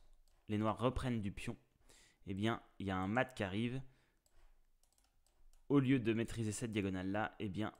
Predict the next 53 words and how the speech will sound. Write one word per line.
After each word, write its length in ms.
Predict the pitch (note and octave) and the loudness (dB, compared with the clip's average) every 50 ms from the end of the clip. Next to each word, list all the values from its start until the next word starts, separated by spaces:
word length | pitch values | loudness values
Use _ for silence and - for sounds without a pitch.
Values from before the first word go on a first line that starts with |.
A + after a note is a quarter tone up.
| - - | -10 -8
euh, 160 | E2 D#2+ - - - | -8 -8 -8 -6 -6
on 100 | A2 G#2+ | -4 -2
a 80 | G#2 | -2
l'action 280 | G#2 G#2 G2 - - A#2+ | -2 -2 -4 -4 -6 -6
de 60 | A2 | -6
la 80 | G2+ F2+ | -6 -6
tour. 380 | - - A2 A#2 A#2+ G#2+ - - - - - - - | -6 -6 -4 -4 -4 -4 -6 -12 -20 -20 -20 -18 -16
Donc, 100 | - F#2 | -12 -6
c'est 100 | - G#2+ | -4 0
pas 160 | G2+ - A#2+ A#2 | 4 4 4 4
tout 140 | - - - | 4 2 -2
à 60 | A#2+ | 0
fait 100 | - A#2+ | 2 2
le 60 | A#2+ | 4
même 160 | A#2+ A2+ A2+ | 4 4 4
tableau 260 | - A#2+ A2+ G#2+ A2+ A2+ | 4 2 4 4 4 2
de 100 | F#2+ G#2+ | 4 4
maths, 280 | A#2+ B2 B2+ B2 - | 4 4 4 2 2
mais 120 | G#2+ G#2+ G2+ | 0 0 0
c'est 300 | - - G#2+ G2+ F#2+ F#2 | 0 0 0 0 2 2
la 100 | G2 G2+ | 0 0
même 140 | A2 A#2 | 0 0
situation. 600 | A2+ - - - - G#2+ F#2+ - - B2 B2 B2 B2+ - - - - - - | 0 -2 -6 -4 -4 -4 -4 -4 -4 -6 -6 -6 -8 -12 -18 -20 -20 -16 -8
Et 60 | F#2 | -4
là, 100 | G2 A2 | 0 0
il 80 | A2 G#2 | 2 2
y 40 | G#2+ | 2
a 40 | G#2 | 2
échec 280 | G2 - - G2+ - | 0 0 -2 -4 -4
et 40 | G#2 | -2
mat. 140 | G#2+ A2+ A#2 | -2 -2 -2
Donc, 360 | G#2+ A2 A#2 B2 B2 B2 - - - | 0 2 2 2 0 0 -6 -8 -4
on 140 | B2+ B2 | -2 0
retrouve 400 | A2 A#2+ B2+ B2+ - - C3+ B2 | 2 2 2 2 0 -2 0 2
les 100 | A#2+ A#2+ | 2 2
mêmes 200 | A#2+ B2+ B2+ B2 | 2 2 0 0
faiblesses. 540 | B2 B2+ A#2+ G#2+ A2 A#2 C3 C3 - - - - - - - - - - - - - - - | 0 0 0 2 2 2 2 2 -2 -6 -10 -14 -20 -20 -20 -20 -20 -20 -20 -20 -20 -14 -10
Eh 60 | G#2 | -6
bien, 240 | F#2+ G#2 A2 A2 - - | -2 -2 0 -2 -2 -2
euh, 440 | F#2 G2 F#2 F2+ F2 E2+ D#2+ D#2 D2+ | -2 -2 -2 -2 -2 -2 -2 -4 -4
il 80 | E2 G2 | -2 -2
y 20 | |
avait 160 | G#2+ G#2 G#2+ | 0 0 0
pas, 460 | - - B2 A#2+ A#2 A#2 A2+ A2 G#2+ G#2 | 0 4 6 6 6 6 6 6 4 4
il 80 | G#2+ | 4
y 40 | G#2+ | 4
avait 100 | G#2+ A2 | 4 4
pas 140 | - B2+ B2 | 4 2 2
de 60 | B2 | 0
possibilité 420 | - C3 - - A#2+ G#2+ G#2+ B2 | 0 -4 -4 -4 -4 -2 0 0
de 60 | A2+ - | 0 0
s'échapper 360 | - G#2 - A#2+ - A#2+ A#2+ | -2 -6 -4 -2 -2 -2 -2
pour, 160 | - - A2 | -2 -2 -2